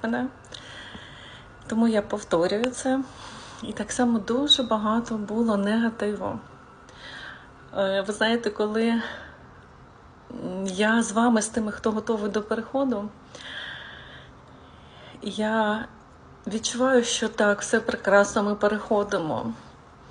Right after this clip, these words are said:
А коли, е, відео залітає десь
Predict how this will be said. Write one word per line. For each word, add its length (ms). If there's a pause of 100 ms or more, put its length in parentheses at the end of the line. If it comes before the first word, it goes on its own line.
(540)
А 140
коли, 580
е, 720 (120)
відео 360
залітає 580
десь 520